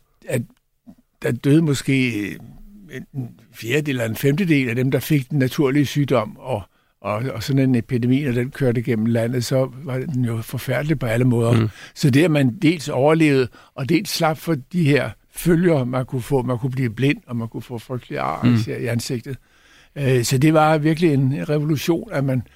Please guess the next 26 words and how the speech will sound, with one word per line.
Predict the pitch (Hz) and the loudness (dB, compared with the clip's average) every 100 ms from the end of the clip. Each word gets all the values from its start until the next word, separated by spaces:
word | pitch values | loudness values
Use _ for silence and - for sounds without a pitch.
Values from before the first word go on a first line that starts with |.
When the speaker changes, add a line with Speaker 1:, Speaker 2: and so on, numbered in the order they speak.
| _ - | _ 0
Speaker 1:
pludselig | 139 165 | 0 2
kunne | - 127 | -2 0
beskytte | 135 - 135 131 | 0 2 0 2
mod | 123 120 | 0 0
det. | 120 104 90 _ _ _ _ _ | 0 -2 -8 _ _ _ _ _
Så | - 135 120 - 139 _ - | 0 0 0 -4 -20 _ -2
allerede | 135 165 139 | 2 4 4
i | |
atten | 127 165 | 4 4
hundrede | 135 131 | 4 2
ti | - - 196 | 0 -2 -2
bestemte | 214 147 156 127 135 | -2 -2 0 0 -2
kongen | 139 135 170 | -2 0 2
i | 135 | 2
Danmark, | 127 156 170 139 | 0 0 -2 -4
at | 127 | -2
nu | 143 160 165 - | 2 2 0 -12
skulle | - - 139 147 | -18 -6 -6 -4
alle | 120 139 | -4 -2
børn | 135 135 - | -2 -4 -4
sandelig, | - 135 147 160 139 - _ _ _ - | -2 2 4 4 2 -2 _ _ _ 0
øh, | 117 - - _ - | 0 0 -8 _ -2
koppevaccineres, | 139 185 214 139 165 143 131 - - _ _ - | -2 0 0 0 0 0 0 -4 -10 _ _ -2
og, | 127 135 135 131 120 | 4 4 6 4 4
øh, | 90 - _ _ _ | 0 -10 _ _ _
og | 131 117 | 2 2